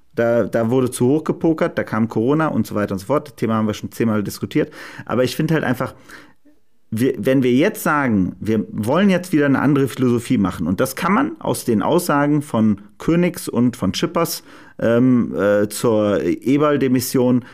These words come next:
äh, kann man das ganz klar sagen, ne? Ähm, da kann man das so rausinterpretieren, dass wir jetzt eine andere Philosophie gehen sollen.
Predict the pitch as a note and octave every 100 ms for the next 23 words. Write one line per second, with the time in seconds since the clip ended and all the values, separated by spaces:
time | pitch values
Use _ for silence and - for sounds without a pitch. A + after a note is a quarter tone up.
0 | - - G#2 G#2 C3+ C3+ A2+ - G2+ G2
1 | - F2+ E2 D2+ D2+ - _ - F#3+ B3
2 | - - - - - A2+ A#2+ A2+ A2 G#2
3 | D#3 F3 D3+ - G#2 A2 C3 B2+ B2+ A#2
4 | - C3 A#2+ A2 - A2+ A2+ - - A2
5 | A2 - G#2+ G2 F#2 G2 F#2+ F2+ F2+ E2
6 | F2